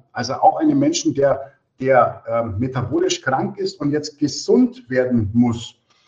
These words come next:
ähm, ich hab, ich hab auch ein paar Leute in meiner Betreuung, die, äh, zum Beispiel an Diabetes Typ zwei leiden. Das, das, äh, du kannst die Ernährung kannst optimieren, das ist super. Aber die, ähm, einen großen, einen großen, großen Punkt,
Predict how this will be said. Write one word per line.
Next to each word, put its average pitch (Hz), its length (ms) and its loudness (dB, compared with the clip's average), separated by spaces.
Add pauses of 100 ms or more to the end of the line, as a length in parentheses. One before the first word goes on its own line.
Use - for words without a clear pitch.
(340)
ähm, 123 300 2 (100)
ich 120 160 -14
hab, 147 240 0
ich 135 100 -8
hab 151 140 2
auch 165 140 4
ein 156 120 -4
paar 170 340 4
Leute 165 300 2
in 160 160 2
meiner 139 240 2
Betreuung, 135 520 2
die, 156 220 -4
äh, 135 340 0
zum 123 120 -14
Beispiel 143 300 -8
an 135 100 -6
Diabetes 139 460 -6
Typ - 180 -16
zwei - 240 -2
leiden. 104 440 -4 (320)
Das, 131 200 -4 (180)
das, 135 340 -2
äh, 123 180 2 (100)
du 131 60 -6
kannst - 340 0
die 156 60 4
Ernährung 165 400 4
kannst 190 280 0
optimieren, 170 480 0
das 123 200 -6
ist - 160 -12
super. 110 400 -4 (260)
Aber 139 400 2
die, 120 460 0
ähm, 107 640 -6
einen 117 240 -2
großen, 214 600 2
einen 131 200 0
großen, 196 380 2
großen 185 440 0
Punkt, - 440 0